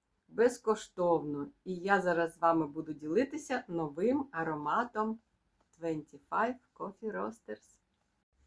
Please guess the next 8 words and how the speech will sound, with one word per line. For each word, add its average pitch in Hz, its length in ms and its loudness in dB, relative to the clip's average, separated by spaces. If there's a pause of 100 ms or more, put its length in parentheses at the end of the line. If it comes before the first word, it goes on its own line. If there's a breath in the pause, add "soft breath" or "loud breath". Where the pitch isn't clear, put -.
(920)
Twenty 285 460 12
Five 240 220 10
Coffee 202 340 4
Roasters — 254 540 6 (240 soft breath)
виробники 254 500 10
натуральної 240 680 10
свіжообсмаженої 196 1120 4
кави. 226 480 10